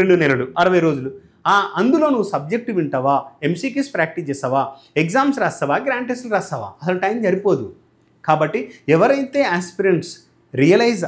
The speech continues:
ఇప్పటికైనా realize అవ్వండి. కొంచెం ఒకవేళ late అయినా కూడా problem లేదు, సబ్జెక్ట్తో టచ్లో ఉంటారు కదా, One month late అయినా problem లేదు కదా, notification వచ్చినా కూడా on టైంకి వస్తే no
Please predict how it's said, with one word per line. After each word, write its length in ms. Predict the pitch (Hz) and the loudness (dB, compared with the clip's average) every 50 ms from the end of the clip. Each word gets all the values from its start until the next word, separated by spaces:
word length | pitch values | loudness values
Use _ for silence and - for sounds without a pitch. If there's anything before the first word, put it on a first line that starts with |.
| - - - 151 | -8 -8 -8 -6
ఇప్పటికైనా 480 | 135 - 233 233 226 226 208 202 226 233 208 165 | -2 0 2 2 2 0 -2 -2 -2 -2 -2 -2
realize 320 | 147 160 180 190 190 185 170 | 0 0 2 2 0 0 -2
అవ్వండి. 400 | 139 127 131 127 117 113 131 143 139 - - - _ _ _ - | -4 -2 -2 -2 -2 0 2 2 2 0 -2 -10 _ _ _ 2
కొంచెం 200 | 277 269 277 294 277 240 | 2 4 4 4 2 2
ఒకవేళ 320 | 226 233 220 214 240 277 269 233 | 2 2 4 4 6 6 6 6
late 200 | 196 202 202 202 233 | 6 4 4 4 2
అయినా 160 | 226 220 214 208 | 2 2 2 2
కూడా 100 | 214 240 247 - | 0 0 0 2
problem 260 | 175 160 156 151 151 143 135 | 2 2 2 2 2 2 2
లేదు, 160 | 131 123 120 135 - _ _ - | 2 2 0 -4 -10 _ _ -2
సబ్జెక్ట్తో 400 | 165 165 180 190 214 214 - 233 226 220 | -2 -2 0 -2 -4 -4 -4 -6 -4 -4
టచ్లో 280 | 220 214 214 - 247 226 220 | -4 -4 -6 -6 -4 -4 -4
ఉంటారు 180 | 220 220 208 202 | -4 -4 -4 -4
కదా, 120 | 202 190 190 190 - - 143 | -4 -6 -8 -12 -8 -4 -2
One 120 | 147 143 160 | 0 0 0
month 180 | 185 196 196 254 233 | -2 -2 -2 0 0
late 140 | 214 208 214 | 2 2 0
అయినా 120 | 220 214 208 - | -2 -4 -2 0
problem 240 | 196 185 190 202 202 196 | 0 0 2 2 2 2
లేదు 100 | 190 180 180 | 2 2 2
కదా, 100 | 180 175 170 | 0 0 0
notification 460 | 170 170 165 190 190 180 175 165 - 170 | -2 -2 -4 -6 -6 -6 -8 -8 -10 -14
వచ్చినా 180 | 156 - 165 160 156 | -12 -8 -6 -4 -4
కూడా 120 | 151 156 156 - - _ _ _ - 143 | -4 -4 -6 -8 -12 _ _ _ 4 4
on 100 | 185 254 254 262 | 4 4 4 4
టైంకి 240 | 285 285 285 285 294 277 | 4 2 2 0 0 -2
వస్తే 160 | 247 254 - 302 277 | -2 0 2 2 2
no 60 | 269 | 2